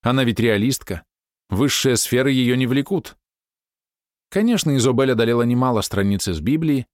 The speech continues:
прочла дневники Джона Вулмана и Джорджа Фокса, за неимением в доме других книг эти казались ей прекрасными.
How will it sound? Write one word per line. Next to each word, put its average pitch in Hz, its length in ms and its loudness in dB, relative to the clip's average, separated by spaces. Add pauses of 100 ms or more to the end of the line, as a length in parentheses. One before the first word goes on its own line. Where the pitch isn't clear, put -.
(320)
прочла 190 380 0
дневники 120 440 0
Джона 101 320 0
Вулмана 120 460 0
и 104 40 -2
Джорджа 95 360 -2
Фокса, 160 460 -4 (520)
за 98 160 -2
неимением 104 500 0
в 92 60 -6
доме 104 220 -2
других 98 340 -2
книг 135 240 -4
эти 104 160 -2
казались 101 460 -2
ей 104 120 0
прекрасными. 101 680 -6